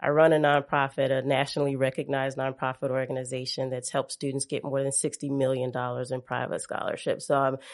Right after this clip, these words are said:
I am familiar with what it takes to get outcomes for our students in a specific tangible area. College and career readiness is one of the four core goals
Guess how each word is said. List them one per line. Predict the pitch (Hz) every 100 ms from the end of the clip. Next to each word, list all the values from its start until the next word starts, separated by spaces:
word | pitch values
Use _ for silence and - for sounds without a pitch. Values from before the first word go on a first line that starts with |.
| - - -
I | 170
am | 156
familiar | 202 196 240 233 190 165
with | 160
what | 147 151
it | 147
takes | - 147 -
to | 135
get | 131 - 147
outcomes | 135 - 151 135 135
for | - 143 139 131
our | 131 135
students | - 147 135 135
in |
a | 139
specific | - 147 - - 147 - 139
tangible | - 139 131 131 123 127 -
area. | 135 127 131 131
College | 131 - 139 139
and | -
career | 156 135 127
readiness | 131 131 131 127
is | 123
one | 127 131
of | 131
the |
four | - 131 135
core | - 135
goals | 131 135 131 131